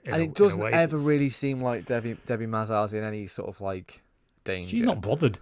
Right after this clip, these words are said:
Speaker 2: She
Speaker 1: Like,
Speaker 2: literally
Speaker 1: she's fu-,
Speaker 2: says
Speaker 1: she's funny. She's talking back. She says, "I'm gonna try and do the accent." She says,
Speaker 2: Oh,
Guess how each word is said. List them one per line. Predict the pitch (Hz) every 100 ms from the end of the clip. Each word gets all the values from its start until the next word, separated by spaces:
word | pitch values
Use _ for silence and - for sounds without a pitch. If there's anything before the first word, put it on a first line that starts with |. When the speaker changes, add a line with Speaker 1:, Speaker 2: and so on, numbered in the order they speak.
| -
Speaker 2:
She | - 202
Speaker 1:
Like, | 170 156 151
Speaker 2:
literally | 135
Speaker 1:
she's | 185 147
fu-, | 110
Speaker 2:
says | - -
Speaker 1:
she's | 208 160
funny. | 214 226 214
She's | 160 139
talking | 170 - 156
back. | 175 185 -
She | 170
says, | - 160 147 135 - - _ -
"I'm | 143
gonna | 147
try | - 160
and | 156
do | 147
the |
accent." | 151 - - 104
She | 131
says, | 120 139 127 113 - _ _ _ _ _ - - - -
Speaker 2:
Oh, | 170